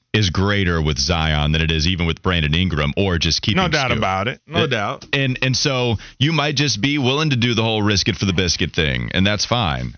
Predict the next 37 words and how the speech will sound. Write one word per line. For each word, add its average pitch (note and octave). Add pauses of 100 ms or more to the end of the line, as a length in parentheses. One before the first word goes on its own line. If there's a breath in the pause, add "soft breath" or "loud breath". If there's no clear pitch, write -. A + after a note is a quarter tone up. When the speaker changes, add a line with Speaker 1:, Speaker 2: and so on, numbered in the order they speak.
Speaker 1:
Um, F2 (280 loud breath)
yeah, F#2+
I'm F#2
much F#2
more F#2
risk D#2+
averse D#2+
to E2+
that, D#2
especially G2+
when F#2+
you F2
have E2
these E2+
opportunities D2+
on D#2
the C#2+
table. C2 (200 loud breath)
Now, G2+
people B2+
have G2+
been G#2+
writing G#2
about F#2
Miles F2
Bridges E2
on E2
the D#2
text D#2+
line. D2
We E2+
did E2+
not G2+
get G2+
to -
that D#2+
yesterday, E2+